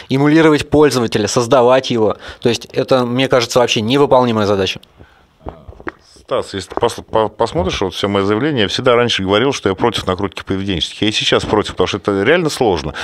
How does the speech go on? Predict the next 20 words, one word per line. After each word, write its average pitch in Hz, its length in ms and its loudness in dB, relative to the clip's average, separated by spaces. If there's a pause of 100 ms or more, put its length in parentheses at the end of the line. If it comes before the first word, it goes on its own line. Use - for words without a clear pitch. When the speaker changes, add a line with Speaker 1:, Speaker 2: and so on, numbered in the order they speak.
(120)
Speaker 2:
Но 165 80 0
это 208 160 0
можно 147 340 2
сделать. 98 480 0 (240)
И 101 80 -6
если, 123 720 -4
скажем 120 380 -2
так, - 320 -2
это 127 240 -2
нужно 190 240 0
будет 120 220 -2
сделать, 104 300 0
это 190 140 -2
будет 175 320 0
сделано. 120 560 0 (220)
Не 139 100 -2
нами, 190 220 0
так 175 160 -2
кем-то 156 280 -4
другим. 98 460 -4